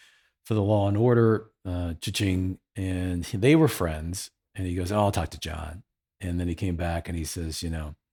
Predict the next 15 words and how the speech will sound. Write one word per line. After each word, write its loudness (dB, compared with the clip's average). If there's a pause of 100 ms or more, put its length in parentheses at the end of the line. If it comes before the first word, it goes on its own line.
(600)
John 0
just -4
doesn't -2
wanna -4
talk -6
about -6
it -6
anymore. -8
He's -6
just -10
tired -6
of -10
talking -10
about -12
it." -20